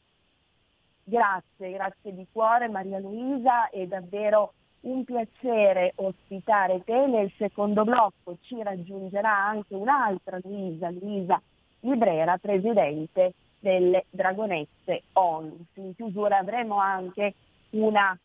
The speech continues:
partecipazione da parte dell'onorevole Alessandro Gigliovigna, deputato della Lega, deputato del Sanavese per la Lega, nonché presidente della quattordicesima commissione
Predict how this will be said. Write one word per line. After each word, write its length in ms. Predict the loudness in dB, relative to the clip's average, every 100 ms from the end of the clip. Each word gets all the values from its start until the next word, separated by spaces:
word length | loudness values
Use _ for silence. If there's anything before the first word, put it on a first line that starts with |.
| _
partecipazione 1160 | 0 0 -4 -16 -14 -12 -10 -12 -10 -10 -8 -4
da 140 | -4
parte 680 | 0 2 0 -2 -2 -2 -4
dell'onorevole 1040 | -4 0 2 2 4 4 4 4 2 0 0
Alessandro 920 | 0 2 2 2 2 4 2 -6 -8
Gigliovigna, 800 | -6 -4 -4 -4 0 0 2 2
deputato 840 | 2 -2 -4 2 4 4 -2 -8 -10 _ _ -6
della 220 | -4 -2
Lega, 380 | 2 2 2 2
deputato 840 | 0 0 -2 2 2 2 -6 -16 _ _ -8
del 240 | -2 -4 -4 -2
Sanavese 720 | 0 0 0 2 2 0 -4
per 200 | -4 0
la 100 | 2
Lega, 380 | 2 0 0 0
nonché 600 | 0 -2 -2 2 2 0 _ _
presidente 680 | -2 0 2 2 2 -2 -4
della 300 | -2 0 -2
quattordicesima 1160 | -2 -4 -2 -4 -4 -4 -6 -2 0 0 -2 -4
commissione 840 | -6 -6 -4 -4 -2 -2 0 -2